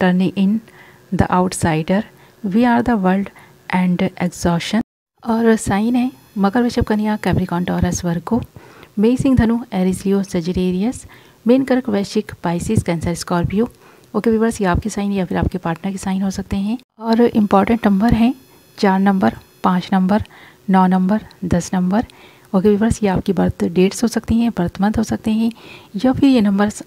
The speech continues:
आपके लिए lucky हो सकते हैं या फिर कोई ना कोई opportunity इन dates में, in months में आपको मिल सकती है या फिर हो सकता है कि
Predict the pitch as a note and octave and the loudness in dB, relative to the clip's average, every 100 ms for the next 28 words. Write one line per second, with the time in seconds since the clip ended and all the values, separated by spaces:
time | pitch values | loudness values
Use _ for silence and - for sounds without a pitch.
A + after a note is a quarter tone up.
0 | - F3+ - F3+ F#3 F3 E3+ A3 G#3 - | -4 -4 -2 -2 0 -2 0 0 0 -2
1 | G3+ G#3+ G#3 A#3 - - - - A#3+ B3 | -2 -2 0 -2 -4 -20 -20 -4 2 4
2 | C4+ C4 G3+ G#3 A3 - F#3+ F#3 F3+ F#3+ | 4 2 2 2 -2 -2 -2 -2 -2 -2
3 | F#3 G#3 G3 F3+ F#3 F#3+ G3 F3+ F#3 F#3 | -2 -2 -2 -2 -2 -4 -4 -2 0 0
4 | G3+ - F#3+ F#3 E3+ - F3 F#3 - G3+ | -2 -2 -4 -4 -6 -4 -2 -2 -4 -6
5 | - F#3+ G3 A3+ - - - - A#3 A#3 | -6 -4 -2 -4 -8 -20 -20 0 2 4
6 | B3 G#3 A3 F#3+ - F#3+ G3+ - | 2 2 0 -4 -4 -4 -4 -6